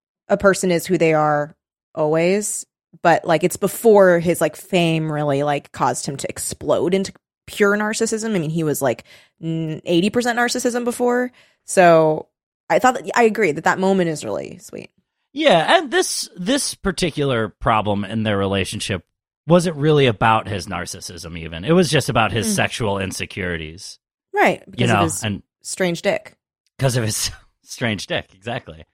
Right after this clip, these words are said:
Speaker 1: Yeah.
Speaker 2: So, yeah, it's a very, very nice gesture of her. And, and that moment when he's in the garage and kind of putting all the pieces together, and then it clicks for him, like, "Oh, I actually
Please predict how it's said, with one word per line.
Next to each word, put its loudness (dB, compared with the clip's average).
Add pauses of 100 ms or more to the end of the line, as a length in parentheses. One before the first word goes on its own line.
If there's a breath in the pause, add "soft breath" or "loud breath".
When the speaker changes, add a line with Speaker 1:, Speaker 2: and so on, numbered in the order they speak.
(240)
Speaker 1:
Yeah. -8
Speaker 2:
So, 4
yeah, 4
it's 2
a -8
very, -2
very 0
nice -2
gesture -2
of -4
her. -2 (200)
And, 4
and 2
that 2
moment 2
when 2
he's 0
in -2
the -2
garage 2
and -6
kind -2
of -6
putting 0
all 0
the -4
pieces -12
together, -8 (320)
and 0
then 2
it -6
clicks -4
for -2
him, -2
like, -2 (460)
"Oh, 4
I 6
actually -2